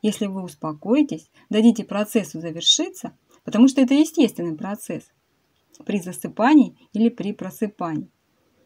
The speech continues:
потому что происходит переход из одного, а, а, восприятия в другое.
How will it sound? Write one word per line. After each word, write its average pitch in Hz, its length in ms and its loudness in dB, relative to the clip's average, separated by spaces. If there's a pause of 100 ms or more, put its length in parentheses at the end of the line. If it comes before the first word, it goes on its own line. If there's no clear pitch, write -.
(120)
потому 190 240 -8
что - 180 -10
происходит 220 540 -4 (140)
переход 196 520 0
из 165 140 -10
одного, 190 540 -2 (360)
а, 175 280 -6
а, - 0 - (440)
восприятия 214 1120 -4
в 170 80 -14
другое. 208 500 -2